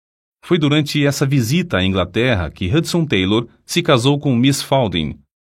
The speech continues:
também fiel e provada missionária na China.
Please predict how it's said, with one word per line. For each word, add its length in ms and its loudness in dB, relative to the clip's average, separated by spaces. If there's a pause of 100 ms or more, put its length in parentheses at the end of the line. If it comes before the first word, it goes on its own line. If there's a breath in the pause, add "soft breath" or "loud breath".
(140)
também 320 0
fiel 560 0
e 80 -4
provada 500 0
missionária 760 0
na 100 0
China. 420 -6